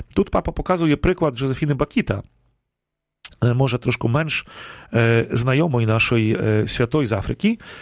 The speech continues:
яка, е, яка, е, до того моменту, вона була,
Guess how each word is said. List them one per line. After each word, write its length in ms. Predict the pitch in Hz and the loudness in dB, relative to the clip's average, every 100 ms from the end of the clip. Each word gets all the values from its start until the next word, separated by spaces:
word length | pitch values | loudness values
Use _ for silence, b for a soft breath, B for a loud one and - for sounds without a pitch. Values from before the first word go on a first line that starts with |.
| B B | B B
яка, 460 | - 135 170 170 170 - | 0 2 0 0 -2 -6
е, 800 | 135 131 131 127 123 120 117 117 113 131 139 - - | -2 0 2 2 2 2 0 0 -2 -6 -10 -16 -10
яка, 680 | - 123 - - 151 175 226 _ b b b b _ - | -2 -2 -2 -2 0 0 -4 _ b b b b _ 0
е, 800 | 120 120 120 117 117 113 110 104 175 | 2 4 4 4 2 2 0 -2 -4
до 200 | 117 165 | 0 0
того 300 | - 185 175 | 0 0 0
моменту, 800 | 151 165 185 120 131 175 240 226 _ _ | 0 0 -2 -4 0 2 2 -2 _ _
вона 160 | - 156 | -2 0
була, 560 | 123 120 117 104 98 | 0 0 0 -2 -6